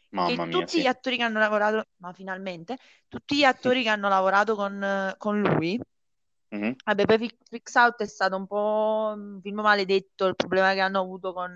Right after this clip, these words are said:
Speaker 2: eh, attori che non sono stati bene, via discorrendo, covid e
Speaker 1: Sì.
Speaker 2: via dicendo, ti rabbassi con l'infarto, che pure non è stata una cosa bella, doveva, doveva uscire praticamente un anno fa il film.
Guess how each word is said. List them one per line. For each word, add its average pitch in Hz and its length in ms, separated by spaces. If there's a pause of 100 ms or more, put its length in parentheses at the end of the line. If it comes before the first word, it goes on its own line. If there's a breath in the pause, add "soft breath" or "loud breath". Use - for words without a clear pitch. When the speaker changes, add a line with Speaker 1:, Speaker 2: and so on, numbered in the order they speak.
Speaker 2:
eh, 175 340 (800)
attori 262 460
che 247 100
non 233 140
sono 233 220
stati 226 320
bene, 208 500
via 202 160
discorrendo, 190 680
covid 196 480
e 190 100
Speaker 1:
Sì. 185 140
Speaker 2:
via 180 440
dicendo, 220 500
ti 190 100
rabbassi 202 560
con 196 120
l'infarto, 185 640
che 175 100
pure 185 220
non 180 140
è 175 40
stata 175 360
una 175 140
cosa 170 220
bella, 170 340
doveva, 165 540
doveva 170 260
uscire 180 300
praticamente 185 480
un 180 60
anno 175 200
fa 156 140
il - 80
film. - 400